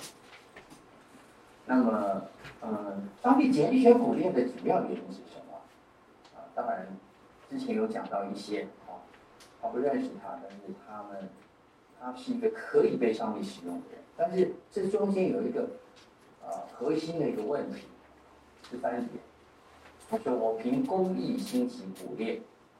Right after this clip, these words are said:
又要修直他一切道路，他必建造我的城，释放我被掳的民，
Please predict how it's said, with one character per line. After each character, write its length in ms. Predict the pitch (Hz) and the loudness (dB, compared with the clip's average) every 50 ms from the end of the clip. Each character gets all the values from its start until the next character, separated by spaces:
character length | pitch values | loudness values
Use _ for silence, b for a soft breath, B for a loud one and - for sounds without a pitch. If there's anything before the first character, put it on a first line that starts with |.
| _ - | _ -6
又 100 | 131 127 | -2 0
要 100 | 117 113 113 | 0 0 -2
修 340 | - - 156 151 147 147 147 | -2 0 4 6 6 6 4
直 120 | 147 - - - - - - | 2 -4 -12 -20 -20 -16 -14
他 100 | - 113 | -14 -14
一 220 | - - - - | -14 -14 -20 -20
切 200 | - - 220 - | -14 -12 -12 -10
道 240 | - - - 196 - - | -6 -6 -6 -6 -6 -10
路， 60 | 185 - - - | -14 -18 -14 -10
他 80 | 117 113 - - | -10 -10 -8 -6
必 180 | 247 233 - - - - - - - - _ - - - - - - - - - | -6 -6 -6 -6 -10 -16 -20 -20 -20 -20 _ -20 -20 -20 -20 -20 -20 -20 -12 0
建 300 | - 185 180 143 127 127 | 6 6 6 8 6 4
造 220 | 127 - - - - | 4 4 2 0 -2
我 100 | - 95 | -6 -8
的 80 | 104 104 | -8 -8
城， 480 | 101 - - 92 92 95 98 101 107 - - - | -8 -10 -12 -12 -10 -8 -6 -6 -6 -8 -10 -16
释 300 | - - - 131 123 - | -16 -8 -2 0 0 2
放 200 | - - - - - | 2 0 -2 -2 -6
我 80 | - - - | -8 -8 -6
被 240 | - 123 117 104 - | -4 -2 -2 -2 -2
掳 40 | - | -4
的 600 | - - - - - - - - - - - - | -8 -10 -12 -16 -18 -18 -18 -16 -16 -16 -12 -6
民， 260 | 220 240 262 - - | -4 -2 -2 -2 -4